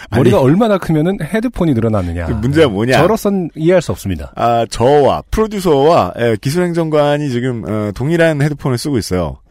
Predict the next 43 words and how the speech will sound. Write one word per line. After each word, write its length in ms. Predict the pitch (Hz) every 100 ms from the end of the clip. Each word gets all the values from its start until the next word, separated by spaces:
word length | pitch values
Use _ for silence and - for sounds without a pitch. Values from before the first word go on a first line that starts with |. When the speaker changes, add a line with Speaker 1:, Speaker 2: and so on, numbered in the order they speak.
| -
Speaker 1:
네. 280 | 104 95 87
Speaker 2:
근데 160 | 87
제가 320 | 151 - 110 165
쓰고 240 | 160 147
있는 240 | 127 123
건, 300 | 139 175 190 71
예, 180 | 107 101
이현아 260 | 135 147
기술행정관이 600 | 123 120 120 110 110 107
쓰던 260 | - 156 107
것. 160 | 78 - -
Speaker 1:
아. 60 | 113 104
Speaker 2:
아, 60 | 104
이현아 240 | 147 180
기술행정관이 440 | 165 165 151 143 131
쓰고 200 | 143 135
있는 180 | 123
건 100 | 143
제가 260 | 160 104 156
쓰던 280 | 151 127 87
것. 100 | 67
Speaker 1:
아, 180 | 67 113
유엠씨 380 | 143 147 151 139
짱짱하고 200 | 160 175
Speaker 2:
따라서, 300 | 175 185 165
Speaker 1:
지금 280 | - 165 127 -
Speaker 2:
예. 220 | 143 151 117
Speaker 1:
서로건 340 | 254 277 240
같은 220 | 202 185
느낌이겠어요. 480 | 151 143 123 113 143
막 40 | 127
Speaker 2:
저는 140 | 151
Speaker 1:
빡 60 | 170
조이고 380 | 208 202 165 147
지금. 260 | 135 123
Speaker 2:
지금 240 | 127 170 143
검도를 440 | - 135 156 165
처음 220 | 160 226
할 100 | 196
때 100 | 151 117
기분이에요. 440 | 107 104 104 147 127 -
Speaker 1:
<laughs> 160 | - -
Speaker 2:
그, 140 | 147